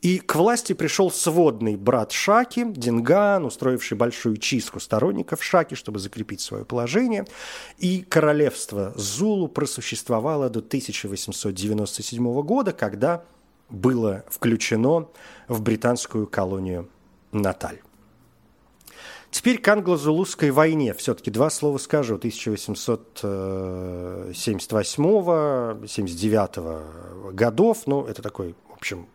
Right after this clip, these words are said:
растянутый, как обычно бывает, с войнами конфликт. Понятно, что всё началось не в один день, были и предпосылки.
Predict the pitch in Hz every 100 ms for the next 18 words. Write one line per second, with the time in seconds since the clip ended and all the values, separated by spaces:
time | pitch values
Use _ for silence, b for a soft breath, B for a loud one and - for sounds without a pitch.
0 | _ 120 120 - 123 95 - - - 101
1 | 92 - 95 92 92 82 - B B B
2 | B B B - - 117 113 101 95 92
3 | - _ _ 131 120 - 185 247 - -
4 | _ _ _ _ _ 107 117 113 - 98
5 | 107 92 - 98 90 104 98 95 101 107
6 | 131 220 202 131 104 92 92 - 110 98
7 | 98 95 95 - 107 - 110 - 254 254
8 | 208